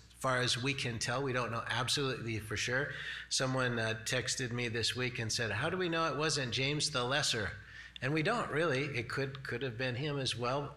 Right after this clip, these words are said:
The only time he's mentioned is in the list of disciples.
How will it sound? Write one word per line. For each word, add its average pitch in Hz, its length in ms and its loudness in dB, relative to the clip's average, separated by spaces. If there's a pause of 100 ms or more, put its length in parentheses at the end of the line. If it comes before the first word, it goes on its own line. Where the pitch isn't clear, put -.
(120)
The 117 80 -2
only 135 240 0
time 139 260 0
he's 127 280 0
mentioned 139 640 0 (560)
is 127 240 2
in 123 160 0
the 117 80 0
list 131 360 2
of 110 220 0
disciples. 107 760 0